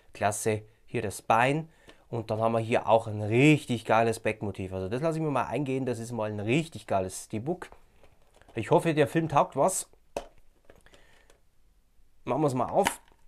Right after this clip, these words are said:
Schauen wir's mal so an. Äh, okay, einen Übergang haben wir jetzt nicht.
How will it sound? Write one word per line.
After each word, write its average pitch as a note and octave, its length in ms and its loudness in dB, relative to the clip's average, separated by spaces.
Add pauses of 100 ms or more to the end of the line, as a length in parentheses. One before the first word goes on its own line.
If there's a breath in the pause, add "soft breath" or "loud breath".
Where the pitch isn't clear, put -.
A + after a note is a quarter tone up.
(440)
Schauen B2 240 -2
wir's B2+ 100 -6
mal A#2+ 160 2
so D#3 220 -2
an. D#3 180 -2 (1400)
Äh, F#2+ 120 -8
okay, G#2+ 280 -6
einen G#2 80 -6
Übergang A#2 340 0
haben G#2+ 120 -4
wir G2+ 80 -4
jetzt F#2 160 -6
nicht. - 340 -6